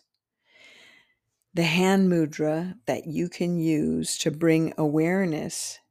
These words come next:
to this area of your body is when you touch your pinky to your thumb. So your pinky fingertip to your thumb allows you to focus energy here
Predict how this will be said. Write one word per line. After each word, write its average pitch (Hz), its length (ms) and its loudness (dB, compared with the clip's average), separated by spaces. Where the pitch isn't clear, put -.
to 214 300 -2
this 190 320 0
area 156 600 0
of 151 220 -2
your 160 160 2
body 156 600 -2
is 156 380 2
when 156 400 0
you 156 300 -2
touch - 500 -6
your 160 220 0
pinky 214 680 -4
to 160 200 0
your 156 260 -2
thumb. 151 800 -6
So - 260 -4
your 147 460 -4
pinky 202 640 -2
fingertip 156 760 -4
to 233 220 2
your 233 200 2
thumb 147 640 -4
allows 180 460 2
you 226 80 0
to 202 80 2
focus 160 640 0
energy 185 520 0
here 208 800 -2